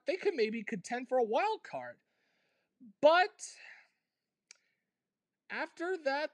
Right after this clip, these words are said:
though, eh, I don't really, they kinda disappointed me. Even with some of the big guys, like Dougie Hamilton, their biggest signing, he only had thirty points in sixty-two games played.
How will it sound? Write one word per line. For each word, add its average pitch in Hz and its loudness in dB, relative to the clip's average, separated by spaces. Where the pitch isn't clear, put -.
though, 320 0
eh, 381 -4
I 254 -8
don't 277 0
really, 240 -2
they 233 2
kinda 370 0
disappointed 339 -2
me. - -20
Even 349 4
with 311 4
some 254 4
of 254 2
the 226 2
big 226 0
guys, 127 -4
like 170 2
Dougie 196 -2
Hamilton, 214 4
their 175 2
biggest 220 2
signing, 247 2
he 220 0
only 269 6
had 262 -2
thirty 247 0
points 240 -6
in 156 -18
sixty-two 185 -6
games 170 -8
played. 202 -2